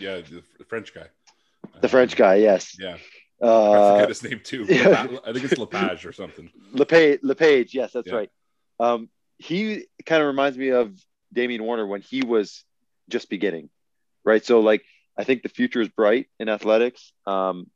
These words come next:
Speaker 2: and that's exciting 'cause that's, I love watching athletics, and I love any time that a Canadian was, uh, in an event that wasn't a long distance event. So,
Speaker 1: Absolutely.
Speaker 2: um, something to look forward to.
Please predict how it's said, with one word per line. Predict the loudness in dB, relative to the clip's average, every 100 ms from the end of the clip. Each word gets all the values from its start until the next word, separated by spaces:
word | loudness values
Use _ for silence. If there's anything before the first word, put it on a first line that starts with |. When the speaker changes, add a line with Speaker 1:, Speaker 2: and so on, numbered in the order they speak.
| _
Speaker 2:
and | 0
that's | 0 0
exciting | 0 -2 -2
'cause | -2
that's, | -2 -2 -4
I | -2 0
love | 0 -6 -8 -2 -2 -2 -6
watching | -10 -10 -14 -18 -10
athletics, | -8 -2 0 0 -2
and | -6
I |
love | -6 -2 0 0
any | -4 -12
time | -10 -8 -6
that | -4 -6
a |
Canadian | -6 -6 -4 -4 -6
was, | -6 -6 -8 _ -8
uh, | -4 -4 -4
in | -4
an | -2
event | 0 0 0 -2
that | -2 -2
wasn't | 0 -2 -2 -6 -10 _ _
a | -4
long | 0 2 2
distance | -2 -6 -8 -8
event. | -6 -8 _ _ _ _ _ _ _ _ _ _ _ _ _
So, | -6 -4 -4
Speaker 1:
Absolutely. | -10 -12 -14 -14 -6
Speaker 2:
um, | -4 -2 -2 -6 _
something | _ 0 2
to | 0
look | 0
forward | 0 0 0
to. | -8